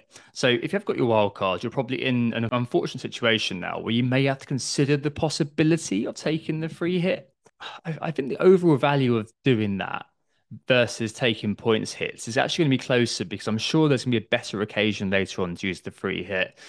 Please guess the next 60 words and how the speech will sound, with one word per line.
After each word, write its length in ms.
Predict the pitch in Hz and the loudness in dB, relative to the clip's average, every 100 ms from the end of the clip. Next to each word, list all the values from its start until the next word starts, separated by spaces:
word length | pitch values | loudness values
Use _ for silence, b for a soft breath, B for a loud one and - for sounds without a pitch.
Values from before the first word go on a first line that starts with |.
| B - | B 0
Um, 100 | 104 | 2
I'm 140 | 117 | 2
not 100 | 120 | 0
the 60 | 104 | 0
man 180 | 101 | -2
to 140 | 98 101 | 0 0
ask 180 | 95 - | 0 -4
about 140 | - | -6
calendar 340 | - 113 107 | 0 2 2
stuff, 220 | 95 104 - | -2 -4 -4
as 80 | 92 | -6
I've 100 | 90 | -2
spoken 300 | 104 101 98 | -2 -2 -2
about 120 | 87 | -4
in 60 | |
the 60 | 92 | -6
past, 400 | - 101 92 - | 0 0 0 0
but 220 | 101 - B B | -2 -2 B B
I 100 | 117 | -4
feel 140 | 117 123 | 0 0
like 120 | 113 | 2
the 80 | 123 | 2
unknown, 640 | 123 120 117 110 101 92 - | 4 4 4 2 0 -4 -6
um, 140 | 98 98 | -2 -2
in 60 | |
terms 180 | 101 104 | -2 -6
of 120 | 98 | -2
when 160 | 110 101 | 0 2
that 200 | 98 - | 0 -4
could 120 | - | -14
be 100 | 101 | -8
more 300 | 98 98 101 | -4 2 2
effective, 640 | 98 - 190 - 113 139 - | 2 0 -2 -2 -2 -2 -6
especially 340 | - 101 110 | -4 -4 -2
if 60 | 98 | 0
everybody 380 | 107 98 98 101 | -2 0 0 2
else 180 | 95 | 0
is 80 | 104 | -2
saving 360 | - 135 113 92 | 0 2 2 -2
their 140 | 90 | -4
free 280 | - 95 90 | -4 -4 -4
hit, 280 | 101 92 - B B - | -2 -2 -4 B B 0
may 440 | 110 110 101 - _ | 2 2 0 -4 _
make 280 | 107 113 - | -2 -2 -2
me 60 | 120 | -2
wanna 240 | 117 120 | 0 0
think 320 | - 127 117 | 0 0 0
again. 420 | 127 131 127 139 143 _ b b - | -2 0 0 -2 -6 _ b b -4
I 80 | 123 | 0
guess 240 | 160 - | 0 2
you 40 | |
need 180 | 131 135 | 0 0
to 120 | - | -2
look 240 | 120 131 - | -4 -4 -4
at 60 | |
your 100 | 110 | -4
team 300 | 107 131 113 | 0 2 2
and 100 | 98 | 0
think 260 | - 110 98 | 0 0 -2
about 460 | 95 101 95 92 | 0 2 2 0